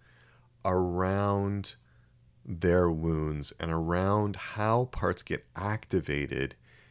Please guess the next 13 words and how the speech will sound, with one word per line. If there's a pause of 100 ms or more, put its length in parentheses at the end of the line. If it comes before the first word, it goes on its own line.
(360)
in
the
session.
Focus (120)
on
the (600)
degree
of
self-energy.
Focus
on
the
blends,